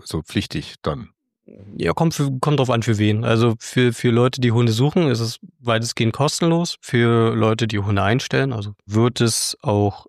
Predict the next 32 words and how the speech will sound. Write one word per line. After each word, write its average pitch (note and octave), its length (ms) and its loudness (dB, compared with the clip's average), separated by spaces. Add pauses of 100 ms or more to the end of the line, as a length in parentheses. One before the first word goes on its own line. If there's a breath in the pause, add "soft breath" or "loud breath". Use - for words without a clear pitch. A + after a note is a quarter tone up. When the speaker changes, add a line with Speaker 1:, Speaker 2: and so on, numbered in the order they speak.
(160)
Speaker 2:
äh, A2 40 4
Abo-Käufe A2 1200 0
geben, F3 360 2 (400)
damit G#2 300 0
die, A2 200 -2 (280)
ja, - 120 -6 (280)
müssen G2+ 220 2
uns F#2 100 -2
ja - 60 0
irgendwie F#2+ 280 0
finanzieren. G2+ 460 -2 (500)
Speaker 1:
Mhm. F#2+ 240 -8
Aber G#2+ 120 -4
das A#2+ 120 0
heißt D#3 220 0
also, A#2+ 100 0
die, A#2+ 180 4
ähm, G#2 300 -4
erstmal, C3 340 0
ähm, G#2+ 560 -4
die G#2 300 2
Tiere A#2+ 320 0
kommen A#2+ 320 0
dann A2 280 0
primär B2+ 600 0
aus, G2 520 -2
äh, F#2+ 340 -2
Tierheim E2+ 400 -6
beispielsweise - 640 -10
oder D#2 120 -12
vom F#2+ 140 -10
Tierschutz? - 480 -12